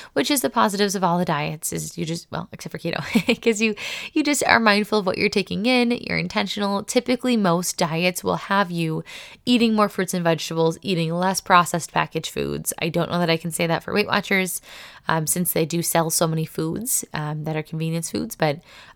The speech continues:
I've, I've never done it, so I don't know for sure. It's one of the few that I haven't done. <laughs> But I wanna talk more, uh, about other ways to get the same outcome.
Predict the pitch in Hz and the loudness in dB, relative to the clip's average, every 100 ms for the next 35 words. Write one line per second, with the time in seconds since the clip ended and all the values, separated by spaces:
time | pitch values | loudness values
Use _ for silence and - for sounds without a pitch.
0 | - 180 185 170 - 190 180 180 165 165 | -2 0 2 0 2 4 4 4 2 2
1 | 165 165 - 175 165 143 - 143 - - | 2 2 0 2 2 0 -2 -8 -6 -6
2 | 151 151 - - 170 165 160 165 151 147 | -6 -6 -6 0 2 2 0 0 0 0
3 | 147 175 185 247 262 - 185 233 - 170 | 0 0 0 0 0 0 0 -2 -4 -8
4 | - - - - - 208 190 170 - - | -10 -12 -12 -14 -12 2 4 4 2 -4
5 | - - _ _ _ - 254 349 440 - | -6 -8 _ _ _ -4 0 0 0 4
6 | 226 214 - 214 196 185 180 196 226 294 | 4 4 0 0 4 4 4 2 0 -4
7 | - - - - 180 165 - 226 - 247 | -8 -18 -2 4 6 6 6 4 4 2
8 | 311 320 - 240 233 233 208 170 - - | 2 0 0 0 0 2 2 2 0 -6
9 | 185 | -10